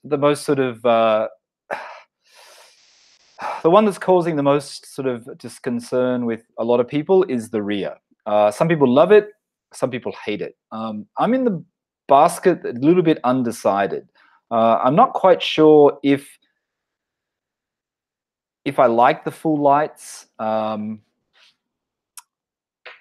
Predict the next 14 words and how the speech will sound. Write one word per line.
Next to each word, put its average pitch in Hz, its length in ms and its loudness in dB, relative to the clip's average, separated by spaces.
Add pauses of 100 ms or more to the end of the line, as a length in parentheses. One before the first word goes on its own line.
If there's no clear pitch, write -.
(120)
I 127 80 2
love 175 240 4
all 170 120 6
the 151 80 2
new 147 200 0
wheel 147 280 2
options. 147 360 -2
I 127 80 0
think 135 140 -10
the 110 80 -2
wheel 135 260 2
options 135 340 -2
are 120 60 -6
great. 131 400 0